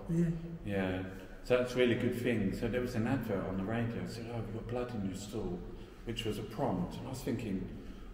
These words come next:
Speaker 2: "I had blood in my stool about two months ago. Should I go doctor?" Went doctor. He said, "You should go for a test." So I went to the Prue. You know the Prue?
Speaker 1: Yeah.
Speaker 2: Up in the Prue. Went in, done a thing. Said, "Yeah." It's, took it out.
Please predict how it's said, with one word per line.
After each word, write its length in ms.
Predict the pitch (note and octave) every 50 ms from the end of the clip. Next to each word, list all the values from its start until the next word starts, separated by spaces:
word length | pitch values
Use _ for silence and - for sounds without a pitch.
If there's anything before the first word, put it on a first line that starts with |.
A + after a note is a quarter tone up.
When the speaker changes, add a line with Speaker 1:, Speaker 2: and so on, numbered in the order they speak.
| - - -
Speaker 2:
"I 100 | D#3 F#3
had 140 | G3 - -
blood 260 | G2+ F2+ F2+ F#2 F#2
in 160 | F#2+ F2+ F#2
my 60 | F2+ F2
stool 220 | - - - F2+
about 280 | F2+ F#2 G#2 G2+ - -
two 180 | - A#2+ G#2+
months 280 | A#2 C3+ C3+ B2 - -
ago. 260 | - - F#2+ F2 F2 E2+ -
Should 200 | - A2 G2+ G2+
I 40 |
go 120 | - G#2+ G#2
doctor?" 460 | G#2 A2 A#2+ A2+ A#2 - - - F2 F2 - - - - - - - - -
Went 220 | B2 A#2+ A2+ -
doctor. 360 | G#2+ A#2+ A2 - - - - F2 F2 F#2+ G2 - - - - - - - - - - - - -
He 120 | A2 G2+
said, 240 | - - A2 G2 G2+
"You 80 | G2
should 180 | F#2+ - - -
go 140 | A2+ G#2 F#2+
for 220 | F2+ F#2 G2+ F#2+ F#2+
a 60 | F#2
test." 400 | - - - A2 G2+ G#2+ - -
So 80 | G#2
I 40 | F#2+
went 280 | F#2+ G2 G2 G2 F#2+ -
to 100 | - A2+
the 60 | F#2+
Prue. 400 | F#2 - - A#2 G#2 F#2+ F2+ F2 E2+
You 60 | F2+
know 140 | G#2 G#2 F#2+
the 80 | - - -
Prue? 240 | - A2 G#2+ A#2 A#2+ A2 - -
Speaker 1:
Yeah. 540 | D3 D3+ E3+ - - - - - - - G#2+
Speaker 2:
Up 140 | - - -
in 100 | G#2 F2+
the 60 | F#2
Prue. 600 | F#2+ - - G2 F#2 F#2+ G2+ G2+ G#2+ G#2+ G#2 G#2 - G#2+
Went 220 | G#2 G2 F2+ F2+
in, 400 | F#2 F#2 F#2+ G2 G#2 G#2 G2 - -
done 160 | G#2 G2+ F#2+
a 40 | F#2 -
thing. 320 | - F#2+ F#2 F#2+ G2 G2 -
Said, 160 | - - - - G2
"Yeah." 80 | G2 F#2+ F#2+ F#2 F#2+ -
It's, 200 | - - - - - - - - - - - - - - - - -
took 140 | A#2+ - A2+
it 100 | G#2+ G2
out. 280 | F#2+ G2 G#2 A2+ A2